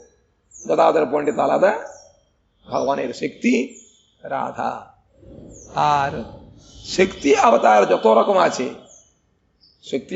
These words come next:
অবতার তারা সবাই ভগবানের অন্তরঙ্গ ভক্ত রূপে গণনা করা হয়েছে।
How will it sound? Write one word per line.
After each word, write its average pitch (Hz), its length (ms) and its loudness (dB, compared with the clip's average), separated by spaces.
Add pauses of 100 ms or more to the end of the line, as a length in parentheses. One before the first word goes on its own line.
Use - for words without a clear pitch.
অবতার 131 400 2 (1400)
তারা - 360 -6 (120)
সবাই 156 420 0 (1080)
ভগবানের 143 500 0 (760)
অন্তরঙ্গ 185 680 2
ভক্ত 143 360 0
রূপে 143 680 -2 (680)
গণনা 151 440 0
করা 123 260 0
হয়েছে। 117 480 -4